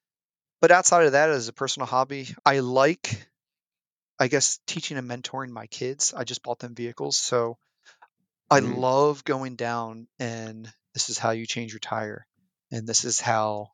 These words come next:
Speaker 1: you know, you check your oil," and things like that. And, you know,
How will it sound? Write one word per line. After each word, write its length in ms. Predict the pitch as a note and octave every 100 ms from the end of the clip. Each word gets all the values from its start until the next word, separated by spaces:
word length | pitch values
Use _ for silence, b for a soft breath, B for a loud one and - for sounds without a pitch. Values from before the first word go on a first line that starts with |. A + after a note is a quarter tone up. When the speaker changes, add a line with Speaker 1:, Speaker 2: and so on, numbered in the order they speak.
| _
Speaker 1:
you 100 | A#2
know, 300 | G#2 A2 A2+
you 100 | -
check 280 | - A#2 -
your 100 | - B2
oil," 520 | A2+ A2 G#2+ G#2 A2 A#2
and 100 | A#2
things 220 | A#2+ A2
like 160 | G#2+ -
that. 300 | A2+ G#2+ - _ _ _ _ _ B2
And, 320 | A#2+ B2 - _ _
you 80 | E3+
know, 180 | E3+